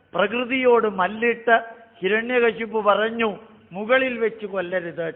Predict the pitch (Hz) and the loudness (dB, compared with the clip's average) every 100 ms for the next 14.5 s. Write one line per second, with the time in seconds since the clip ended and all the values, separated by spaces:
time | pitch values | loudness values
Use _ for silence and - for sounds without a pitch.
0 | - 156 180 180 165 - 156 156 156 151 | -10 -8 -6 -6 -6 -14 -14 -12 -10 -12
1 | 143 143 147 165 - 175 - 160 151 156 | -12 -12 -12 -12 -10 -10 -12 -10 -10 -10
2 | 147 139 143 - 160 160 208 175 - 156 | -12 -12 -14 -12 -14 -12 -10 -10 -12 -12
3 | 160 165 151 143 - - - 214 240 - | -8 -8 -8 -12 -16 -10 -4 -4 -4 -4
4 | 233 233 208 185 185 196 175 170 160 170 | 0 0 0 -6 -4 -4 -4 -6 -6 -4
5 | 202 196 180 170 165 160 156 156 190 208 | -2 -4 -4 -8 -6 -8 -6 -6 -4 -4
6 | 202 185 175 175 175 175 180 165 160 165 | -6 -8 -8 -8 -8 -12 -10 -8 -6 -4
7 | 156 156 151 - - - - 247 262 262 | -6 -6 -6 -8 -20 -4 4 6 6 4
8 | 285 294 277 269 - - 208 226 247 262 | -4 0 2 2 -2 -4 0 0 0 -4
9 | 220 226 - 175 175 202 220 240 - - | -2 -6 -2 0 4 4 2 -4 -6 -8
10 | 233 190 156 - _ _ _ _ _ 190 | -8 -8 -12 -20 _ _ _ _ _ 4
11 | 226 262 - 190 196 240 277 - 277 240 | 6 4 4 4 6 6 2 -2 4 6
12 | 196 196 233 294 330 - - - 170 160 | 6 4 4 4 4 -2 -20 -8 -6 -2
13 | 180 180 175 175 175 175 165 160 147 147 | -2 -2 -6 -8 -8 -8 -10 -8 -8 -8
14 | 147 139 156 143 | -12 -10 -8 -8